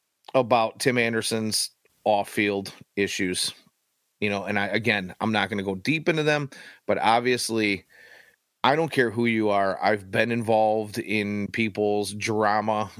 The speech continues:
in my life that had nothing to do with me, and it can be a bummer in the workplace. And to these ball players, that field and that stadium is nothing more than their workplace. Now,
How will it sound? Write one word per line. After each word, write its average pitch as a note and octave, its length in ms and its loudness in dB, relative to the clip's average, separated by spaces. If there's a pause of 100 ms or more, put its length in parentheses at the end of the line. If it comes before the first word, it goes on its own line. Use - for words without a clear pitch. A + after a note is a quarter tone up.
(120)
in G#2+ 240 0
my G#2 280 0
life G2+ 540 0
that G2+ 300 -2
had G2+ 240 -2
nothing C3+ 320 0
to D#3 80 0
do E3+ 180 2
with A#2 160 -2
me, A2 240 -2
and G#2 80 0
it A#2 80 0
can D3 140 -2
be C#3 80 2
a A2+ 80 2
bummer A2 440 0
in G2+ 100 -2
the G2 80 0
workplace. G2+ 580 2 (500)
And G#2+ 460 0
to B2 100 -2
these C#3+ 160 2
ball D#3 260 4
players, G#2 500 0 (580)
that C#3 180 4
field C3 400 2
and A2+ 80 0
that A#2+ 140 2
stadium A#2 680 2
is G#2 240 0
nothing A#2 320 0
more G#2+ 300 0
than G#2 180 -4
their G2 180 0
workplace. F#2 600 -4
Now, D#3+ 380 4